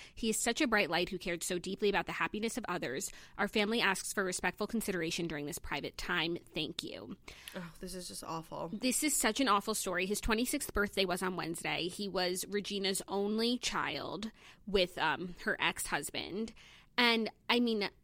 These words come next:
Speaker 1: this just, like, breaks the heart. The
Speaker 2: I
Speaker 1: mental
Speaker 2: know.
Speaker 1: health crisis
Speaker 2: I know.
Speaker 1: in this country right now is not to be ignored. Yet
Speaker 2: No.
Speaker 1: it is.
Speaker 2: Like,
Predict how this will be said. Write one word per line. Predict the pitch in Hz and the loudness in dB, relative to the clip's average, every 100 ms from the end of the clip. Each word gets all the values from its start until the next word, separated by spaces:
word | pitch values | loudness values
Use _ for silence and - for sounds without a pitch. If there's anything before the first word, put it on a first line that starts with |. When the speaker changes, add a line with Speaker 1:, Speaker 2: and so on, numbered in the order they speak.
| - | -14
Speaker 1:
this | 208 208 240 | -6 0 2
just, | 277 262 | 2 2
like, | 254 - | 0 0
breaks | 208 202 - - | 0 2 0 -6
the | 175 | -6
heart. | - 202 190 185 - | 0 0 0 -6 0
The | 262 | 4
Speaker 2:
I | |
Speaker 1:
mental | 226 240 254 302 359 | 6 6 6 6 4
Speaker 2:
know. | |
Speaker 1:
health | - 208 226 - | 6 6 6 0
crisis | - 202 196 226 285 - - - - - 202 | 2 2 4 2 2 0 -4 -6 -16 -4 0
Speaker 2:
I | 196 | 2
know. | 190 180 175 175 - - _ _ - - - - | 4 4 2 -2 -6 -20 _ _ -20 -20 -18 8
Speaker 1:
in | 254 262 | 10 12
this | 247 - | 10 4
country | - 185 196 262 | 4 4 4 2
right | 262 262 | 4 6
now | 294 285 330 - | 6 8 6 4
is | 247 220 | 2 4
not | 233 226 - | 8 8 8
to | - | 4
be | 220 233 | 2 4
ignored. | 196 190 190 156 - - - | 4 2 0 -2 -6 -10 0
Yet | 208 214 | 8 10
Speaker 2:
No. | 240 190 | 12 12
Speaker 1:
it | |
is. | 247 196 147 - - - - | 12 12 8 -2 -6 -10 -8
Speaker 2:
Like, | 208 214 196 - | 2 2 2 -4